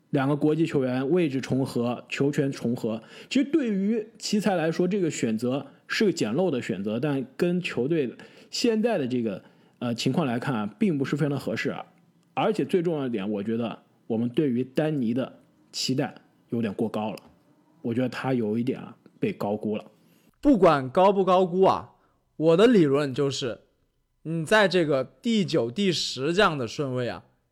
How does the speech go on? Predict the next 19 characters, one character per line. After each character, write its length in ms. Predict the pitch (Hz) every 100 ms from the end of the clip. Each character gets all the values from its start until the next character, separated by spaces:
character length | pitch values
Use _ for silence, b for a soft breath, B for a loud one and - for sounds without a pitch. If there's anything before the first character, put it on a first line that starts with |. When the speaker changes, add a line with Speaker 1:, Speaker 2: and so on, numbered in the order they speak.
| -
Speaker 2:
能 220 | 143 190
选 440 | 196 170 120 110
择 300 | 104 120 120
到 220 | 143 165 135
一 220 | 117 131
个 340 | 156 131 - _ _ _ _
很 320 | - - 180
有 180 | 254 247
可 200 | - -
能 180 | 127 139
刮 260 | 135 185 170
出 160 | -
百 240 | 165 143 110
万 220 | 175 180
大 240 | 190 208
奖 220 | 156 110 104
的 60 |
彩 260 | 131 - 90
票， 360 | 120 92 64